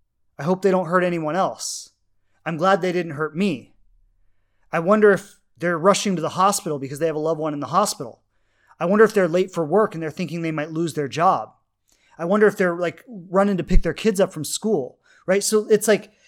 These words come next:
it's like there's a whole different perception of that event because, yes, the fear is there, but when the presence of love is strong enough, the fear doesn't throw you into a reaction.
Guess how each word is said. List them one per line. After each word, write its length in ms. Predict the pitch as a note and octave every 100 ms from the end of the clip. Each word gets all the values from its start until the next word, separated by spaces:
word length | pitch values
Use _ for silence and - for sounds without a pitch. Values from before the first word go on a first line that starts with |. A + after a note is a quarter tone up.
| _ G#3+
it's 160 | G#3
like 140 | A3 A3
there's 180 | G#3+
a 100 | A3+
whole 380 | F#3 - B3 C#4
different 420 | G#3 B3 B3 A3
perception 680 | - G3+ - B3+ B3+ - A3+
of 100 | F3+
that 180 | F#3+ F#3
event 400 | D3 G#3 A#3+ E3+ - -
because, 340 | - F#3 G#3 D3+
yes, 260 | C4 A#3
the 100 | -
fear 380 | G3+ - B3+ C4
is 220 | G#3 C3+
there, 560 | C#3+ A3+ A#3+ C3+ D#3+ - _ _ _ _ _ _ _ _ - - -
but 240 | A3 A3+
when 200 | G3 A3+
the 80 | A3
presence 520 | A3+ - A#3+ B3 A3
of 120 | A3
love 360 | E3 F#3 A#3 A3+
is 140 | G#3
strong 500 | - - G#3 G#3+ C4+
enough, 380 | A#3 F3 D#3+ - _ _ _
the 100 | G3
fear 360 | F#3+ - B3 C4
doesn't 360 | B3 G#3 A3
throw 320 | - F3+ G#3 A#3
you 260 | G3+ G#3
into 400 | A3 G#3 G3+ G#3+
a 60 | G3
reaction. 760 | E3 E3 F3 F#3+ - - A2+